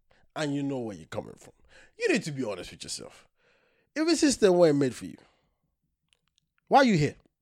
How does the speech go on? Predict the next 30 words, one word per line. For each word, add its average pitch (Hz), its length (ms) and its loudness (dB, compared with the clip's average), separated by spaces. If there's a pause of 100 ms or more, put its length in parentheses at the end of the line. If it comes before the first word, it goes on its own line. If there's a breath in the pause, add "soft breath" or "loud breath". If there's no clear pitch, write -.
(840)
Because 196 420 10 (380)
it's 170 100 0
not 214 140 8
made 185 140 6
for 123 100 -10
you. 160 180 -2 (1700)
Because 180 300 6
there 170 120 8
has 240 280 4
to 247 100 2
be 233 220 6
a 196 60 10
place, - 560 0 (380 soft breath)
or 151 140 0
there 170 140 8
has 233 160 6
to 254 80 -4
be 247 120 4
a 214 60 10
location, 160 640 4 (400 soft breath)
or 156 120 -2
there 175 100 6
has 254 140 4
to 233 60 -2
be 226 120 4
an 196 80 4 (100)
area 220 480 4 (480 soft breath)
where 151 360 4
the 180 80 4
system 120 640 -4